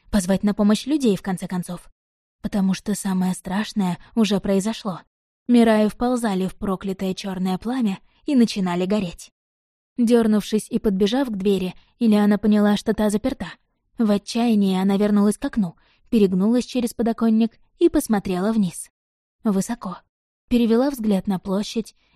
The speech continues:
и очередная волна ужаса сковала всё тело. Лучше бы она не смотрела. Мираи продолжали сползаться к неподвижному, объятому пламенем телу Фендера. Чёрный огонь мгновенно перекидывался на них, стоило лишь коснуться,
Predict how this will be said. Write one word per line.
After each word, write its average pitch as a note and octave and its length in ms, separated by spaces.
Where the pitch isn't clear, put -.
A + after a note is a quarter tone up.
и A3 40
очередная G3 680
волна G3+ 440
ужаса F#3+ 440
сковала F#3 420
всё F#3+ 200
тело. F3 340
Лучше A3 520
бы C4+ 120
она G3+ 300
не F#3 120
смотрела. E3+ 560
Мираи A#3 440
продолжали A#3+ 600
сползаться G3 580
к - 60
неподвижному, G3+ 760
объятому G3+ 600
пламенем G3+ 560
телу G#3 320
Фендера. F3+ 540
Чёрный G3+ 440
огонь A3+ 320
мгновенно G3+ 560
перекидывался F#3+ 680
на F#3 100
них, G#3+ 260
стоило G3 400
лишь F#3+ 200
коснуться, F#3 580